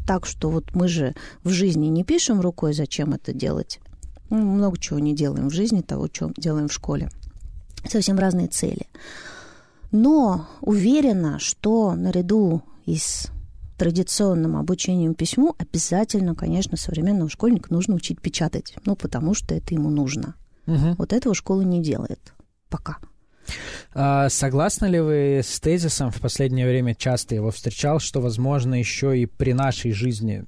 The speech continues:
Speaker 2: но при жизни наших детей совершенно точно, письмо от руки превратится, ну, не знаю, в, во, во что-то типа каллиграфии сегодня? Такое редкое и
Speaker 1: <laughs>
Speaker 2: немного необычное хобби.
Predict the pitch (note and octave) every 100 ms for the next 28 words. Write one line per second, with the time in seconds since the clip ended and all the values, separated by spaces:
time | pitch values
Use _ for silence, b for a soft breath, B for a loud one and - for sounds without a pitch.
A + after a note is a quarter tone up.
0 | - B2 C#3 C#3 C3 - C3 B2 C#3 B2+
1 | B2 B2 A#2+ A#2 G#2 A2+ - C3 A#2 B2
2 | A2+ - A#2+ A2+ G#2+ D#3+ A3 - D3 B2
3 | - - C3 - C3+ C#3+ C#3 A#2+ B2 A#2
4 | - D#3+ F3 F3+ B B B B B2+ A#2+
5 | A#2+ A2 D3+ C#3+ - A#2+ A2+ B2+ B2 F#2+
6 | A#2+ A#2 A#2 G2 F#2+ G2+ G#2+ A2 A2+ G#2+
7 | A#2+ A#2 A2 B2 - - C#3 B2 - C3
8 | A#2+ - C3+ B2 A#2 B2 C3+ - A#2+ -
9 | B2 G#2+ G#2+ F2+ F2+ - - B B B
10 | B - - C3+ A#2+ A2+ A2 G#2+ G#2 G2+
11 | B B B B C#3 C#3+ F3 G3 - E3+
12 | C#3+ C#3+ D3+ D#3+ D#3+ D#3 D#3+ F3 D#3 D#3
13 | D#3 D3+ D3 C#3+ F#3 - - D3+ C#3 C3
14 | B2+ B2 B2 A#2+ A#2 - - C#3+ D3 A#2
15 | G#2 G#2 G#2